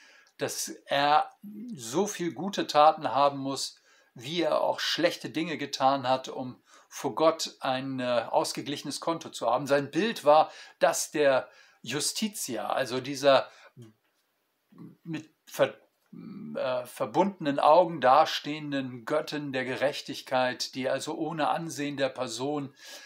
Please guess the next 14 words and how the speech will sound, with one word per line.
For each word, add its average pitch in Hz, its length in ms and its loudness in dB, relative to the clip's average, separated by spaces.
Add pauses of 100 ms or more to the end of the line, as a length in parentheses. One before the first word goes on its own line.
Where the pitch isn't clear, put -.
(140)
gerecht 143 680 0
entscheidet 135 840 -2
und 123 320 -10
abwägt. 131 760 0
Die 127 100 -10
hat 120 100 -8
ja 139 60 -4
immer 135 140 -8
so 127 80 -10
eine 123 200 -8
Waage 131 320 2
in 127 100 -8
der 123 180 2
Hand, 127 200 -6